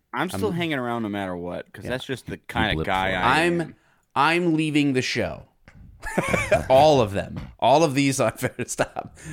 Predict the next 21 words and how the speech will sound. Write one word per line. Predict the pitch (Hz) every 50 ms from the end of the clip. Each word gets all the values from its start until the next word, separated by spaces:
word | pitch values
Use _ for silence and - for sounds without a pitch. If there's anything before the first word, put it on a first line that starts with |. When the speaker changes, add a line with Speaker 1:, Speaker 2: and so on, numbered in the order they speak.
| 139 110
Speaker 2:
Okay. | - 113 104 101 - - - - - - - - -
Uh, | - 110 107 107 101 98 98 -
and | 101 107 110
then | 113 110 104
us, | - 117 131 151 - - - - _ _ _ _ _ _ _ -
us | - 139 147 - - -
three | - 123 123 120 117 117 117 117
are | - 110 110
going | 113 120 117 104
to | 101
pick | - - 151 147
up | 151 143 - -
the | 123 101
ball, | 95 123 123 127 127 120 110 98 98 98 98 - _ _ _ _ _ _ _ _ _ _ _ _ _ _ _ _ _ _ _ _ _ _ _ -
but | - 101 117 113
I | 110
don't, | 117 143 147 - 69 - - -
we | 104 110 117
don't, | 117 120 101 110
we're, | 117 135 127 120
we're, | 120 135 135 131 131 127 120 117